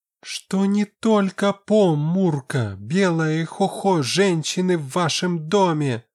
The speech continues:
На лестнице показалась волчица. С обидой в голосе, точно так же, с вызовом, глядя на бедную напуганную Лею, прорычала разодевшаяся,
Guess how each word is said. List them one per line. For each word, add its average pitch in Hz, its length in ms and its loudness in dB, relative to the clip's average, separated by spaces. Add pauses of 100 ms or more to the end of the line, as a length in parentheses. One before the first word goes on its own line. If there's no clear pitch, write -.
(320)
На 104 140 -2
лестнице 110 580 -2
показалась 131 680 -6
волчица. 127 760 -8
С - 160 -12
обидой 110 400 -4
в 95 120 -12
голосе, 110 540 -4
точно 127 520 -8
так 131 320 -4
же, 95 160 -10
с - 180 -14
вызовом, 107 540 -4
глядя 101 500 -4
на 95 120 -8
бедную 107 420 -4
напуганную 95 760 -8
Лею, 120 380 -4
прорычала 139 840 -6
разодевшаяся, 117 1120 -8